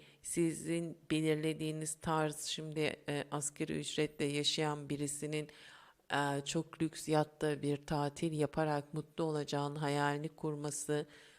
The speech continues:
ve bunun üzerinden mutluluğun değerlendirmesi tabii ki birazcık kopuk. Bu anlamda insan özü gereği belirli değerlerle yaşar. Bunları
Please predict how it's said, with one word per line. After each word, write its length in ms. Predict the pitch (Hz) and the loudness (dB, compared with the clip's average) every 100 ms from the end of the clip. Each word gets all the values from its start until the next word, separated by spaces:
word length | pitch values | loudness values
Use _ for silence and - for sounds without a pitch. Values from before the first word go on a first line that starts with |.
| _ - | _ -4
ve 240 | 143 139 - - _ _ _ - - - - | -2 -2 -8 -20 _ _ _ -20 -20 -20 -4
bunun 340 | 170 180 190 - | 0 0 0 -4
üzerinden 600 | 147 165 160 160 156 151 | -2 0 0 0 0 0
mutluluğun 640 | 160 156 - 151 151 156 | -4 -6 -4 -2 -2 0
değerlendirmesi 1040 | 143 143 143 143 143 139 143 143 - 220 220 | 2 2 4 2 2 -2 -4 -6 -2 -4 -2
tabii 300 | 160 151 - | -2 -2 -4
ki 240 | 160 156 | -4 0
birazcık 580 | 156 143 135 - 165 - | 0 2 0 -2 -6 -2
kopuk. 440 | 185 - 147 - - - - - - - - _ _ _ _ _ _ _ _ _ _ _ _ _ _ _ _ 180 | -2 0 -4 -6 -20 -20 -18 -18 -20 -20 -20 _ _ _ _ _ _ _ _ _ _ _ _ _ _ _ _ 0
Bu 160 | 180 | 6
anlamda 720 | 175 180 190 196 196 196 190 - - | 8 8 8 6 6 6 6 2 0
insan 580 | 175 175 - 196 185 - - | 0 0 2 4 4 0 2
özü 260 | 156 165 220 | 4 6 2
gereği 760 | 196 165 143 135 147 220 254 - _ | 4 2 2 0 2 0 -2 -14 _
belirli 720 | 143 139 156 165 180 196 214 | 0 4 6 6 4 4 4
değerlerle 680 | 175 180 165 170 180 175 160 | 6 6 6 4 4 2 2
yaşar. 580 | 139 131 - - 160 269 - _ _ - - - _ - | 0 0 0 -2 -2 -2 -8 _ _ -20 -20 -20 _ 2
Bunları 440 | 196 202 208 208 | 4 8 8 8